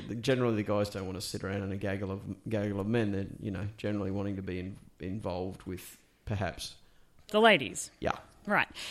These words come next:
Speaker 2: So, needless to say, I had one beverage, and, um, actually, Baby Doll at this point had arrived. Um, quite timely of her, actually. As I arrived at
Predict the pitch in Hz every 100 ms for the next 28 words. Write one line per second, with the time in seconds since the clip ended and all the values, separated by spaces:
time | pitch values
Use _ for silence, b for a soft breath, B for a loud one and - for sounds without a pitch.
0 | B B B - 302 262 262 269 269 269
1 | - - - 175 254 277 277 262 220 214
2 | 202 185 180 180 165 175 165 165 160 160
3 | 160 156 156 156 165 156 156 156 233 -
4 | 269 185 185 214 226 175 127 147 - 147
5 | 147 135 170 156 151 143 151 143 156 139
6 | 135 208 214 - - - - 156 151 147
7 | - 214 - 190 190 147 135 139 135 -
8 | 151 135 - 190 208 202 190 185 165 156
9 | 175 180 185 - 170